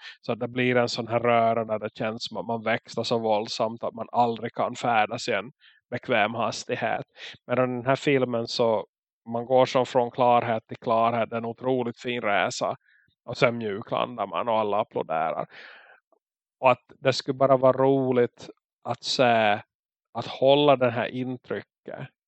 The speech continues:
som för någon som aldrig har sett den här filmen och ha, ha som så vuxen att de har det här moderna filmtänkandet i bagaget. Kanske en öppen utmaning eller någonting.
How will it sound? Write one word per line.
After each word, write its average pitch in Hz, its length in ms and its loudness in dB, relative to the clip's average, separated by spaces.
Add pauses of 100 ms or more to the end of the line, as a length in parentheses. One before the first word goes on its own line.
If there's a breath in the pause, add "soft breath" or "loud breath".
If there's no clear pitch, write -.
(520)
som 101 380 -6 (360)
för 123 100 -8
någon 110 180 -4
som 113 140 -10
aldrig 107 220 -2
har 104 60 -4
sett 117 240 -6
den - 120 -20
här 113 80 -12
filmen 95 460 -10 (280)
och 101 140 -10
ha, 95 320 0
ha 104 220 -2
som 104 320 -6 (680)
så - 160 -4
vuxen 110 380 -4
att 101 100 -4
de 107 120 -10
har 110 220 2
det 104 80 -8
här 104 140 -6 (540)
moderna 110 600 0
filmtänkandet 113 840 -8
i - 20 -14
bagaget. 110 600 -4 (1600 loud breath)
Kanske 156 280 4
en 135 120 2
öppen 123 500 -2
utmaning 123 840 -4 (280)
eller 110 200 -4
någonting. 98 480 -12